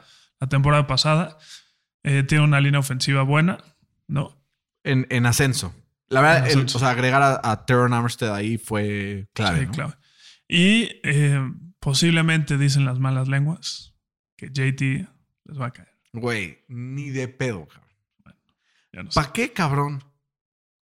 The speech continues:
Speaker 1: ¿Cómo que pa' qué, güey?
Speaker 2: Pues, güey. A ver, es que yo pienso que los running backs, neta,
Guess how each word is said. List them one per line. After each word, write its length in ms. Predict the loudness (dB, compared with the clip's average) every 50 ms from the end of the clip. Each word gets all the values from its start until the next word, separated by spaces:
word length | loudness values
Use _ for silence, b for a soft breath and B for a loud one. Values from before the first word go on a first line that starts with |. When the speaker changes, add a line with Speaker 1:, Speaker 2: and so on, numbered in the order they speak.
| _ _ _ _ _ _ _ -6
Speaker 1:
¿Cómo 200 | -2 0 2 2
que 100 | 2 0
pa' 140 | -2 -4 -6
qué, 100 | -6 -6
güey? 240 | -6 -6 -8 -14 _ _ _ _ -6
Speaker 2:
Pues, 220 | -4 -4 -4 -4
güey. 480 | -4 -4 -2 -2 -2 -2 -4 -6 _ _ _ _ _ _ _ _ -4
A 100 | 0 0
ver, 240 | 2 0 0 -4 -10
es 120 | -12 -8 -4
que 140 | -4 -4 -2
yo 200 | -2 -4 -4 -4
pienso 300 | -6 -6 -6 -8 -12 -12
que 80 | -12
los 160 | -10 -10 -8
running 300 | -8 -8 -8 -8 -8 -8
backs, 280 | -8 -10 -10 -12 -14 -16
neta, 680 | -12 -10 -10 -8 -6 -6 -6 -6 -6 -10 _ _ _